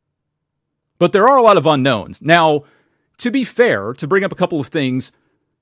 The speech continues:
Chris mentioned De'Aaron King, and let's go back through De'Aaron King's statistics just to, again, emphasize a couple of things. Now, keep in mind, this was at Houston, different situation than Miami, but King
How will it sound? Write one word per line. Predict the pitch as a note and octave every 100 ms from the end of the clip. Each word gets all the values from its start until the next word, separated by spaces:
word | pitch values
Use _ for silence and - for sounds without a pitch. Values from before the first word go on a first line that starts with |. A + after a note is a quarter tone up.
| _ _ _ _ _ _ _ _ _ _ _ _
Chris | - A#3+ G#3
mentioned | G#3+ G#3 F3
De'Aaron | D#3+ D#3 D3
King, | B2 F#2 A2 - _ _ _ _ _ _ -
and | D3+
let's | F#3 G#3+ -
go | G#3
back | G3+ F#3+
through | - E3
De'Aaron | F3 F3+ F3
King's | F#3 E3+
statistics | D#3 - D#3 E3+ E3
just | A2+ C3+ E3+ -
to, | F3 F3 F3+ - _ _ -
again, | C#3 D3 D#3+ D#3+
emphasize | D3+ C#3 - C#3
a | C3+
couple | C#3 C#3
of | B2+
things. | D3+ B2+ C#3+
Now, | E3
keep | D3+ A#3+ -
in | G#3+
mind, | C#4+ A#2 A2 A#2+
this | D#3 -
was | F#3 E3+ -
at | E3+ F3 -
Houston, | - A#3+ - G#2+ G2+ C3+ _ _ _ _ _ _ -
different | E3+ G#3+ G3+
situation | - F#3+ G3 A#3 A#3+ D#3+ C3
than | B2 A#2+
Miami, | A#2+ G2+ F2+ F2 G#2+
but | C3+ A#2+ A2+ - _ _ _ _
King | - A#3+ F3+ E3+